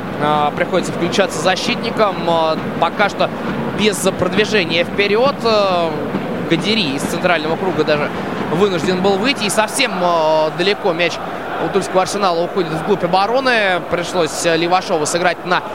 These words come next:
левый фланг, э, для своей команды. И затем, э, мяч выбивает спартаковцами за боковую линию. Был заброс вперед. Там Кутепов сыграл на втором этаже довольно четко. Выброшен, э, мяч из аута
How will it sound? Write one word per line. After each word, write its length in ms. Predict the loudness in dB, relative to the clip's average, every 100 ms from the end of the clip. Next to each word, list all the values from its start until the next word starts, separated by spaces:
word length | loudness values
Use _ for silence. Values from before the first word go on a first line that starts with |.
| -6 0
левый 280 | 0 0
фланг, 320 | 0 0 0 0
э, 680 | 2 2 2 2 0 0 -2 -4 -6 -6 -6 -8 -8 -8 -8 -6 -8 -8 -8 -8 -6 -2
для 140 | 0 0
своей 180 | 0 0
команды. 540 | 0 2 0 0 -2
И 160 | -2 -4 -4 -8 -2
затем, 500 | 0 0 0 -2 2
э, 100 | 0
мяч 240 | 2 0 -2 -6 -10 -8 -4
выбивает 540 | 2 4 4 2 -2
спартаковцами 800 | -2 -2 0 -2 -4 -4 -2 0
за 240 | 2 0 0 -8 -8 -8
боковую 460 | 0 0 2 2 2
линию. 240 | 2 0
Был 180 | 0 0
заброс 320 | 0 0 -2
вперед. 320 | 2 0 0 -2
Там 160 | -2 -2
Кутепов 360 | -4 -2 -2 -2
сыграл 320 | 0 2 0
на 100 | 0
втором 320 | 0 0 0
этаже 220 | -2 0 -2 -4 -4 0
довольно 420 | 0 2 0 0
четко. 300 | 0 -2 2
Выброшен, 520 | 0 0 0 0 0
э, 140 | 0 0
мяч 240 | 0 0
из 160 | 0 0
аута 320 | 0 0